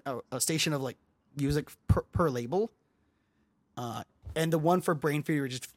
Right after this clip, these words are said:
fucking amazing. You can just leave it playing all day. It's great. Uh, but yeah, Captain Murphy, ridiculously talented. Uh, he debuted on a track with Earl Sweatshirt.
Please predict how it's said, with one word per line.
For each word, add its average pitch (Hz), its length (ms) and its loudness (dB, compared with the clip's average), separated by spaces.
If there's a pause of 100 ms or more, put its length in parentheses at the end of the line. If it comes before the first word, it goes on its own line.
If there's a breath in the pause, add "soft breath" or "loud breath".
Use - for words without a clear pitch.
(120)
fucking 139 340 -6
amazing. 117 460 -6
You 147 80 2
can 175 60 4
just 147 140 0
leave 131 320 -6
it 147 140 -2 (380)
playing 151 420 -2
all 127 340 -8
day. 85 400 -14 (1300)
It's 135 180 -6 (220)
great. - 440 -6 (920)
Uh, 131 140 0
but 120 140 -6
yeah, 156 200 4
Captain 185 340 6
Murphy, 165 500 0 (140)
ridiculously 170 640 4
talented. 127 680 -4 (560)
Uh, 127 100 -2
he 127 180 0
debuted 165 440 4
on 165 140 6
a 143 60 0
track 151 340 -4
with 131 140 -12
Earl 147 220 -2
Sweatshirt. 147 520 0